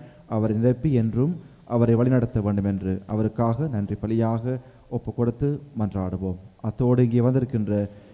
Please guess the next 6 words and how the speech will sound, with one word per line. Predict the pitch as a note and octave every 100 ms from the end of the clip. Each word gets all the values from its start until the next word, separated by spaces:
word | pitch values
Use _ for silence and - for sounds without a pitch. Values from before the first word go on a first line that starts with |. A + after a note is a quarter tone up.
| - B2
எங்கள் | A#2+ B2 C3+
ஒவ்வொருவருடைய | C#3 C3+ A#2+ A2+ A2+ A2 G#2+
கருத்துக்களுக்காகவும் | B2+ B2+ A#2 A2 - A2+ G#2+ A#2+ D3+ A#2
இந்த | G2+ G2+
வேளையில் | A2 A2 G#2+ A2+ - - G#2
நாங்கள் | G2+ F#2+ F#2+